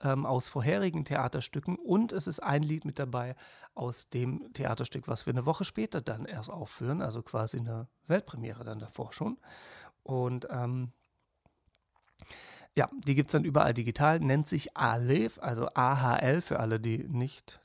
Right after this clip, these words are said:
des Kölschen mächtig sind und Lev, L E E V. Ähm, findet ihr aber dann logischerweise auch über Theater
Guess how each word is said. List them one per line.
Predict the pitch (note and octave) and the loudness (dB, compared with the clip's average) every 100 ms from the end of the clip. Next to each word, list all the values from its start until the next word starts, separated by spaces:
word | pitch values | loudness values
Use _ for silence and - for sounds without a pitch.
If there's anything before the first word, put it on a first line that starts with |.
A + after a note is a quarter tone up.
| - | -10
des | C3 | -10
Kölschen | - B2+ B2+ C#3 | -2 -2 0 -2
mächtig | C3 C3 D3 - | -4 -4 -8 -4
sind | C#3+ C#3 | -4 -2
und | B2 | -2
Lev, | A2+ A2+ B2 - | 0 2 2 0
L | - A#2+ A#2+ - | 0 2 2 0
E | - | -2
E | - A2 | -2 -4
V. | - B2 E3+ - - - - - - | 0 0 0 -6 -14 -14 -14 -16 -2
Ähm, | B2 B2 A#2+ B2 - - _ - | 2 2 2 -2 -6 -12 _ -6
findet | - B2+ | 2 4
ihr | A2+ A2 | 4 4
aber | A2+ | 4
dann | A2 A2 | 2 2
logischerweise | B2 A2+ G#2+ G#2+ D3+ A#2+ | 0 -2 -2 -2 -4 -4
auch | - A2 - | -4 -6 -8
über | F3 A2+ A2 - - - - _ _ | -8 -2 -4 -4 -20 -20 -20 _ _
Theater | - - A#2 - A#2+ | -4 0 0 0 -2